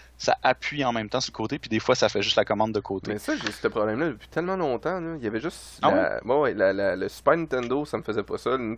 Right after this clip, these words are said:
Speaker 2: le Nintendo me faisait pas ça. Le, j'ai commencé à avoir des problèmes avec le N soixante-quatre. C'est léger, mais je l'avais une fois de temps en temps.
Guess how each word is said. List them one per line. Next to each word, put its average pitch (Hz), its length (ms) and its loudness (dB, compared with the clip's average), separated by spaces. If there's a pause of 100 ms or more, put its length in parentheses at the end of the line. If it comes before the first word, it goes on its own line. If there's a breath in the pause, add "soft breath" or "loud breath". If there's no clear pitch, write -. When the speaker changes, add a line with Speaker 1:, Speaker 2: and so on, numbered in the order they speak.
Speaker 2:
le 104 160 -2
Nintendo 127 360 -4
me 139 40 -14
faisait 110 220 -4
pas 107 140 -2
ça. 147 180 0 (400 loud breath)
Le, 101 420 4
j'ai 98 140 -6
commencé 147 300 4
à 185 40 4
avoir 185 140 4
des 151 80 0
problèmes 135 300 6
avec 143 80 -8
le 110 120 4
N 120 100 2
soixante-quatre. 120 580 2
C'est 110 160 4
léger, 107 360 2
mais 170 140 -6
je - 100 -10
l'avais - 140 -2
une 107 80 -4
fois 117 100 -2
de - 60 -12
temps 123 180 0
en 110 140 2
temps. 135 160 -2